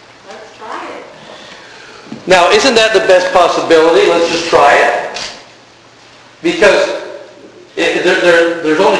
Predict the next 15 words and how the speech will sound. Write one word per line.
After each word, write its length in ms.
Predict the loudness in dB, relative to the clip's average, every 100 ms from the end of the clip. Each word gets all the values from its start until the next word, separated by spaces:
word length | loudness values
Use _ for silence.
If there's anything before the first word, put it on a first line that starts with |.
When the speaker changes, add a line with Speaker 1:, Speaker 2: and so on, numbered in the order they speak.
| -2
Speaker 2:
two 80 | 0
things 180 | 0 0
that 120 | 0 -2
are 40 |
gonna 160 | -2 0
happen, 400 | 2 0 -2 -4
right? 480 | -2 0 -2 -6 -12 -18 -20 -20 _ _ -12
We 80 | -8 -2
turn 140 | 2
on 160 | 2 2
the 100 | 0
spigot, 380 | 0 0 0 0
the 80 | 2
water 400 | 2 2 -2 -4
flows. 680 | 0 2 2 0 -4 -10